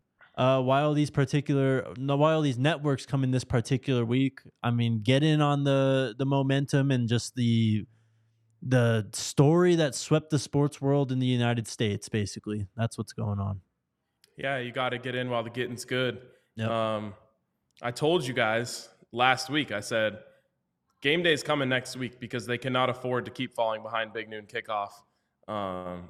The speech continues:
Speaker 2: even further when it comes to the Coach Prime hype. And um, I saw someone in the chat say it earlier, like, "C U fans need to ride for Big Noon now because they believed." Um, and
Speaker 1: <laughs> Yeah.
Speaker 2: they bring up, they have a good point. They have
Speaker 1: That's
Speaker 2: a
Speaker 1: a
Speaker 2: good
Speaker 1: great
Speaker 2: point.
Speaker 1: point.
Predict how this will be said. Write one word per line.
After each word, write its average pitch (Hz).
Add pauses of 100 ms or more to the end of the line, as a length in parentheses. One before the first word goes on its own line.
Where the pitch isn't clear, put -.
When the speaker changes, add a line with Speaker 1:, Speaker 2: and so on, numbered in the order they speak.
Speaker 2:
even 120
further 120
when 107
it 101
comes 110
to 107
the 101
Coach 107
Prime 101
hype. 110
And 95 (480)
um, 92
I 110
saw 127
someone 120
in 107
the 104
chat 117
say 120
it 107
earlier, 120
like, 101 (100)
"C -
U 151
fans 127
need 123
to 120
ride 117
for 120
Big 107
Noon 123
now 110
because 104
they 113
believed." 113 (440)
Um, 110
and 120 (200)
Speaker 1:
<laughs> -
Yeah. 147 (140)
Speaker 2:
they 120
bring 165
up, 143
they 139
have 185
a 185
good 185
point. 190
They 165
have 160
Speaker 1:
That's 180
Speaker 2:
a -
Speaker 1:
a -
Speaker 2:
good -
Speaker 1:
great 175
Speaker 2:
point. 135
Speaker 1:
point. 147